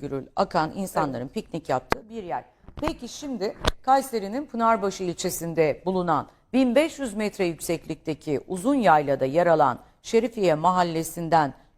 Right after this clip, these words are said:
Speaker 1: doğan bu, e, maalesef ırmak artık o kadar cılızlaşmış ki neredeyse kurudu haberi geldi.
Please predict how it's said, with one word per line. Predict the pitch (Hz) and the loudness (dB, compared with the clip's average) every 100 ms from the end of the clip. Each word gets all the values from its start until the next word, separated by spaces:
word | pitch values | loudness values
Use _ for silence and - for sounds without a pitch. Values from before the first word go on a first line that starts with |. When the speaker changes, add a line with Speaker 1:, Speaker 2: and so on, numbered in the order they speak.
| 160 | 4
Speaker 1:
doğan | 180 170 143 123 - | 6 6 4 -4 -8
bu, | 175 254 233 - - _ | 2 4 4 2 -8 _
e, | 170 156 151 139 | 4 6 4 0
maalesef | 175 202 202 160 - 135 - - | 4 4 4 -2 -4 -6 -6 2
ırmak | 196 202 220 320 - _ _ _ _ _ | 2 6 4 2 -4 _ _ _ _ _
artık | - 269 330 - 294 339 - _ | 6 8 6 -2 -4 -4 -10 _
o | 220 220 | -2 2
kadar | 254 269 254 | 6 6 4
cılızlaşmış | 220 202 165 170 156 180 165 - | 0 -4 2 2 2 -4 -6 0
ki | 254 294 294 _ _ _ - | 2 2 0 _ _ _ -4
neredeyse | 190 220 339 415 320 285 269 302 311 | 2 6 6 6 4 4 2 0 -2
kurudu | - 262 277 359 | -4 0 4 6
haberi | 320 254 226 196 | 6 6 4 6
geldi. | 185 170 156 156 139 | 8 8 6 2 0